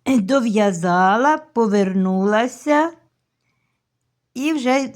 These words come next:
от закривала. І бачите, якесь воно щось я тут роблю неправильно. А ну, ну, порадьте мені, дівчата, що це в мене тут таке? Я все правильно роблю. Розвертаю оці с-, здвоєні роблю.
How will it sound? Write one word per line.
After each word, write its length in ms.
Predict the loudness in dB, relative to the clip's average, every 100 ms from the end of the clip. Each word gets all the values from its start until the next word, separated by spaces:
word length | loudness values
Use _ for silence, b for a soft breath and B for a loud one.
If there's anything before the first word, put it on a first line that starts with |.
| -14
от 280 | -4 -4 -2
закривала. 580 | -6 -4 -4 -2 0 -2
І 120 | -4
бачите, 380 | -4 -4 -4 -4
якесь 440 | -4 -2 -6 -6
воно 240 | -4 -2 -2
щось 260 | -4 -6
я 100 | -6
тут 220 | -6 -6 -4
роблю 340 | -4 -2 -2
неправильно. 680 | -2 -2 -2 0 0 -2 -4
А 100 | -4
ну, 260 | -2 -2 -2
ну, 180 | -2 -4
порадьте 680 | -2 -2 0 -2 -6 -8
мені, 220 | -4 -4 -4
дівчата, 600 | -8 -8 -6 -6 -6 -10
що 340 | -8 -4 -2
це 220 | -4 -4
в 40 | -2
мене 320 | 0 0 -2
тут 280 | -4 -8 -4
таке? 340 | -6 -4 -4
Я 240 | 0 0 0
все 320 | -2 -6 -6
правильно 720 | -2 0 2 2 2 0 0
роблю. 440 | -2 -4 -4 -8 -8 B B B B B B B B B B _ _ _ _
Розвертаю 1000 | -8 -2 -2 0 0 0 0 2 2 0
оці 420 | -2 -4 -2 0
с-, 600 | 0 -2 -10 -10 -6 -4
здвоєні 920 | -4 -6 -6 -4 0 2 2 2 2 0
роблю. 580 | -2 -2 -4 -2 -4